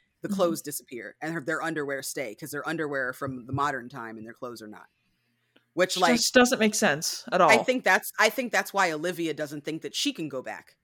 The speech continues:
Speaker 1: because she's too much a product of that time now. She's, like,
Speaker 2: Yeah.
Speaker 1: in that time now. Like, she's just, she, she, she's too steeped in that time, which makes me
Speaker 2: Yeah.
Speaker 1: wonder what that's gonna have,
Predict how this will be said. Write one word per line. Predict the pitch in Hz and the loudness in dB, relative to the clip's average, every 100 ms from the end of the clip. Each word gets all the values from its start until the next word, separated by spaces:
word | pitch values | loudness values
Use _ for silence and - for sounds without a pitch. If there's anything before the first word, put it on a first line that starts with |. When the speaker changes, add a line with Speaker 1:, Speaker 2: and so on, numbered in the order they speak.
| _ | _
Speaker 1:
because | 170 190 165 | -10 -4 -2
she's | - 190 | -2 -4
too | - 208 | -6 -4
much | 175 170 170 | -2 -4 -6
a | |
product | - 180 165 156 | 0 2 2 0
of | 135 | -6
that | 139 - | -8 -8
time | 156 127 | -10 -10
now. | 104 82 - _ _ - | -12 -20 -20 _ _ -10
She's, | - 185 | -6 0
like, | 175 - | 0 0
Speaker 2:
Yeah. | 165 | -2
Speaker 1:
in | |
that | 151 139 | -4 -6
time | 143 123 117 | -6 -10 -10
now. | 95 | -12
Like, | 117 139 | -12 -8
she's | 165 151 | -8 -8
just, | 151 - - _ _ _ | -8 -12 -16 _ _ _
she, | - - 214 - | -4 -4 -4 -4
she, | - 196 180 | -2 -2 -4
she's | 170 208 190 | -4 -4 -4
too | - - 214 185 170 165 _ _ _ _ _ _ | -6 -4 -2 -2 -2 -4 _ _ _ _ _ _
steeped | - - 220 170 | -4 -4 -4 -8
in | 151 143 | -8 -8
that | 135 | -8
time, | 147 123 - _ | -8 -10 -10 _
which | 175 196 | -6 -2
makes | 202 185 | -2 -2
me | 160 | -2
Speaker 2:
Yeah. | - | -2
Speaker 1:
wonder | 240 240 131 139 _ _ _ _ _ _ _ _ _ _ _ - | -2 -2 -4 -8 _ _ _ _ _ _ _ _ _ _ _ -6
what | 160 202 - | 2 2 4
that's | 190 196 - | 4 4 2
gonna | 175 165 | -4 -2
have, | 175 151 147 139 | -2 -4 -6 -12